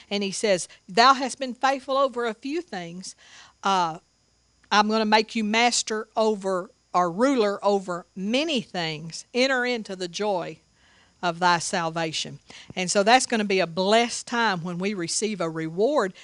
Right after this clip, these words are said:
And actually what we're, actually that's not so much speaking about a lo-, like a, it's speaking of a reward of rulership, that God's gonna make you an assignment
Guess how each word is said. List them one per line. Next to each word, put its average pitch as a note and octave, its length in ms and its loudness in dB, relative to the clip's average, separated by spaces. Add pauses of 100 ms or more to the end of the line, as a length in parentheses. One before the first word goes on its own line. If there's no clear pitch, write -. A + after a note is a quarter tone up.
(220)
And G#3 140 0
actually C4+ 320 2
what A#3 200 4
we're, G#3 200 -4 (180)
actually B3 380 4
that's A#3+ 340 4
not A#3+ 200 2
so A3+ 140 -2
much A3 240 -2
speaking G#3+ 360 -2
about F#3 400 0
a - 100 -8
lo-, E3 280 -2
like - 200 -6
a, D#3 180 -4 (360)
it's A#3+ 160 4
speaking D4 400 -2
of G#3+ 100 0
a G3+ 60 -2
reward G3 600 0
of F3 160 -4
rulership, G#3+ 720 -2
that F#3 220 -6
God's A#3+ 360 4
gonna A3+ 300 -6
make A3 320 -8
you A#3+ 120 -6
an G3 100 -6
assignment A#3 800 -4